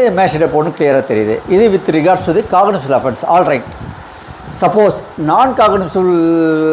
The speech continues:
அஃபென்ஸாக இருந்ததுன்னு வச்சுங்க, அந்த கம்ப்ளைண்ட்டு, இன்ஸ்பெக்டரே, நீங்க என்ன பண்ணுவீங்க? எஃப்ஐஆர் போட்டுருவீங்களா? போட முடியாது. யார் சொல்றா? ஒன் செவன்ட்டி ஃபோர் பி என் டபுள் எஸ் சொல்லுது.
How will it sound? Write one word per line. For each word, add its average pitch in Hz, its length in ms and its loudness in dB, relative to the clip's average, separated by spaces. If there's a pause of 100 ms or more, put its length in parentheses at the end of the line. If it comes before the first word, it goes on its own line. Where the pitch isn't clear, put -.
(260)
அஃபென்ஸாக 151 360 0
இருந்ததுன்னு 175 260 2
வச்சுங்க, 139 280 0 (240)
அந்த 147 140 0 (100)
கம்ப்ளைண்ட்டு, 143 460 0 (520)
இன்ஸ்பெக்டரே, 202 460 2 (120)
நீங்க 185 160 -4
என்ன 202 140 0
பண்ணுவீங்க? 175 380 0 (520)
எஃப்ஐஆர் 147 260 2
போட்டுருவீங்களா? 123 420 0 (340)
போட 143 180 2 (120)
முடியாது. 147 420 4 (960)
யார் 170 300 4
சொல்றா? 156 320 2 (760)
ஒன் 175 100 0 (120)
செவன்ட்டி 170 400 0
ஃபோர் 160 260 0
பி 147 160 2
என் 151 100 -2
டபுள் 143 200 2
எஸ் - 180 -8
சொல்லுது. 123 320 0